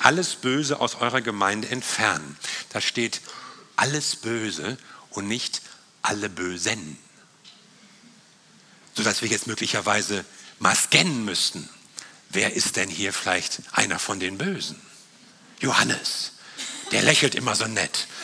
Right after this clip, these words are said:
Wer weiß, was in dem Kerl steckt. Es geht hier um eine Verhaltensweise, von der Paulus sagt, dadurch wird die ganze Gemeinde ins, in Misskredit gebracht. Ja, möglicherweise stand ein Prozess an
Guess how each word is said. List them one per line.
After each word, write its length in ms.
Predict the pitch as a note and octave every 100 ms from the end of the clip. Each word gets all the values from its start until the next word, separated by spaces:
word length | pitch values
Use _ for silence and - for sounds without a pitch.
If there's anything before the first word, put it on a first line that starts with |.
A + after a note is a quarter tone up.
| - -
Wer 200 | G2 G2+ G2+
weiß, 420 | G#3 G3+ - E3+
was 240 | F3 -
in 180 | - F3
dem 200 | E3+ D#3+
Kerl 300 | - E3 E3
steckt. 580 | - A3 D3+ - - - - - - - - - - - - - - - - - - - - - - -
Es 140 | -
geht 180 | G#3+ G#3+
hier 180 | A#3+ E3
um 120 | D#3+
eine 280 | D3 D3 C3+ - -
Verhaltensweise, 1400 | - - B2+ - F#3+ - A#2 - A2 F#2+ F#2 F2 D#2 C#2+ - - - - - - - - -
von 200 | - B2
der 140 | B2+
Paulus 360 | - C#3+ C#3 -
sagt, 260 | C3+ -
dadurch 280 | D3 C#3 -
wird 160 | C3+ - - - -
die 100 | A2+
ganze 360 | G#2 A#2+ - -
Gemeinde 500 | G2+ F2+ B2 F#3+ -
ins, 440 | A2+ G#2 - - - -
in 320 | G#2+ G#2 G#2+
Misskredit 720 | G3+ - - - A#2+ G2 -
gebracht. 480 | F#2+ - D#2+ - -
Ja, 80 | G2
möglicherweise 500 | A2+ - A#2+ A#2+ A2
stand 240 | - A#2
ein 140 | A#2 G#2
Prozess 560 | A#2+ - - F3+ -
an 320 | - F#3+ D3+